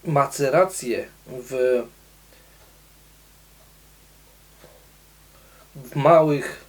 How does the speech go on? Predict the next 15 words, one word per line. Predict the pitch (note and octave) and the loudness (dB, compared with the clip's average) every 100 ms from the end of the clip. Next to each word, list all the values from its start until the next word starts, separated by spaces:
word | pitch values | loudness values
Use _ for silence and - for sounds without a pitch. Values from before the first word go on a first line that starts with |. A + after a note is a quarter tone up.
| _ _ _ - - | _ _ _ -20 -12
mm, | C#3+ C3 B2+ B2 A#2+ A#2 - - _ | -8 -8 -8 -8 -10 -14 -20 -20 _
świeżych | - - D3+ D3+ C3+ B2+ - | -12 -8 -2 0 0 -4 -8
beczkach | B2+ C#3 - A2 - - - - - - - - - - _ | -6 -6 -6 -10 -12 -18 -20 -20 -20 -20 -20 -20 -20 -20 _
dębowych | B2 C3 C3 A#2 A2 G#2+ E3+ G#3 - - - | -4 0 0 0 0 0 -4 -4 -12 -20 -20
z | - | -10
francuskiego | - B2+ - B2 - C3 A2+ G2 | -4 -4 -6 -16 -12 -8 -6 -6
dębu. | G#2 F#2+ G2+ D#3 A#3 - - - _ _ _ _ _ _ _ _ - - - - - - - - - - - | -8 -10 -6 -6 -6 -12 -20 -20 _ _ _ _ _ _ _ _ -20 -14 -12 -12 -16 -20 -20 -20 -20 -14 -10
I | A3+ | -8
to | - E3+ | 2 2
czyni | F3+ D#3 D3 C#3+ | 2 -2 -2 -4
ten, | - B2 B2+ B2 A#2+ A2+ G#2+ | -4 -4 -4 -6 -8 -8 -8
to, | G#2+ A#2 B2 - | -8 -6 -6 -8
tą | A#2 A2+ | -10 -8
brandy | A#2+ B2 A#2 A2 G#2+ - _ - | -4 -4 -4 -8 -8 -18 _ -6
unikatową. | E3 D3 C3 A#2 - | -2 -2 -2 -4 -6